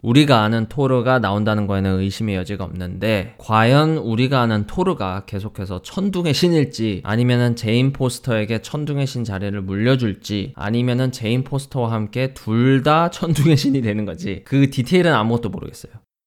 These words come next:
마지막은 우라만 맹경골드님, "엔드게임 이스터에그 중에 언급이 안 되는 것 같은데, 처음에 스타크가 페퍼에게 메시지 녹음할 때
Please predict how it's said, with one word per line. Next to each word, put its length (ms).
마지막은 640
우라만 400
맹경골드님, 760
"엔드게임 720
이스터에그 440
중에 260
언급이 500
안 140
되는 260
것 100
같은데, 680
처음에 800
스타크가 720
페퍼에게 720
메시지 500
녹음할 520
때 220